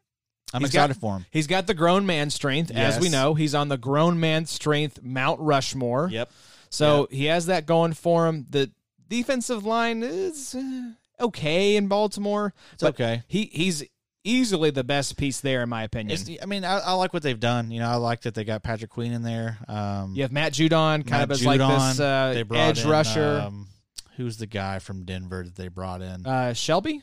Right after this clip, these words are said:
Speaker 2: Was that, uh, Shelby or Wolf? Derek
Speaker 1: Wolf.
Speaker 2: Wolf?
Speaker 1: Derek
Speaker 2: Yeah.
Speaker 1: Wolf. They brought in Derek Wolf. So, so yeah, um,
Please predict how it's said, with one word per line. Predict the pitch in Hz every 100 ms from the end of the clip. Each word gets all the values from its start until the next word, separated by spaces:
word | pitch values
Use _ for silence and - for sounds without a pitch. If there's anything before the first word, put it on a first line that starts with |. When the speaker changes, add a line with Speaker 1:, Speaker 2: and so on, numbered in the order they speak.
| -
Speaker 2:
Was | 127
that, | 135 123 143
uh, | 127 123 120 120
Shelby | - 160 190
or | 175
Wolf? | 143 156 233 -
Derek | - 156
Speaker 1:
Wolf. | 127
Speaker 2:
Wolf? | 127 208 - -
Speaker 1:
Derek | 113 127
Speaker 2:
Yeah. | 113
Speaker 1:
Wolf. | 113 95
They | 101
brought | 98 104
in | 104
Derek | 104 98 110
Wolf. | 113 -
So, | - 123 120 - - _
so | -
yeah, | 170 226 202 - -
um, | 127 123 123 117